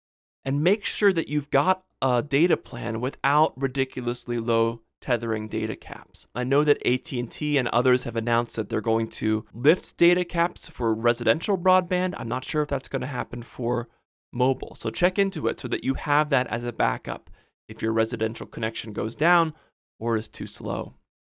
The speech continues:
When it comes to, okay, so here's another thing about your home office, right? Consider investing in some improved tools at home. With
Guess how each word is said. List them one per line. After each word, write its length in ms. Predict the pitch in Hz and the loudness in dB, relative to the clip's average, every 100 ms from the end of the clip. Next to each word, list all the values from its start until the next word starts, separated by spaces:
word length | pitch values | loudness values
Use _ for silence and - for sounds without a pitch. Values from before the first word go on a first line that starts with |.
| _ | _
When 140 | 160 190 | -2 -2
it 100 | - | 0
comes 400 | 240 247 262 - | 0 -2 -2 -4
to, 220 | 220 220 180 | -2 -2 0
okay, 200 | 196 170 | 0 2
so 140 | 185 | 2
here's 220 | 175 208 | 4 4
another 220 | 202 185 | 4 2
thing 220 | 170 175 151 | 2 2 2
about 260 | 135 131 | 4 2
your 180 | 117 117 | 2 0
home 520 | - 147 131 127 120 - | 0 2 4 4 -2 -2
office, 580 | 104 107 - - - - | 0 0 -2 -10 -10 -6
right? 240 | 113 113 - _ _ _ _ | -4 -2 -6 _ _ _ _
Consider 480 | 185 - 233 240 233 | -6 -2 2 4 4
investing 680 | 180 151 143 - 151 135 | 4 2 0 0 -4 -6
in 220 | - 120 117 | -4 -4 -4
some 280 | - 117 | -2 -4
improved 640 | - 113 - 120 113 - - | -2 -6 -4 -4 -4 -6 -16
tools 400 | - 120 110 107 | -10 -4 -2 -4
at 140 | - - | -8 -10
home. 400 | - - - - _ _ _ _ | -8 -8 -10 -16 _ _ _ _
With 280 | 120 - | -6 -6